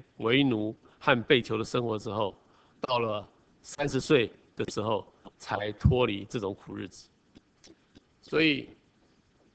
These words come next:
而在《创世纪》第四十五章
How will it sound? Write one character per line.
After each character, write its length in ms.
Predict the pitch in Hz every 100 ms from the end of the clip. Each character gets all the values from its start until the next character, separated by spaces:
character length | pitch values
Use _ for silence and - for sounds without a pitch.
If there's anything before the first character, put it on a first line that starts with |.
| _ _ _ _ _ _ _ _ _ _ _ _ _ _ _ - _ _ _ _
而 260 | 147 156 208 -
在 200 | 190 160
《创 200 | 196 180
世 120 | 190
纪》 160 | 185
第 100 | 170
四 180 | 170 196
十 120 | 165
五 80 | 123
章 280 | 123 135 127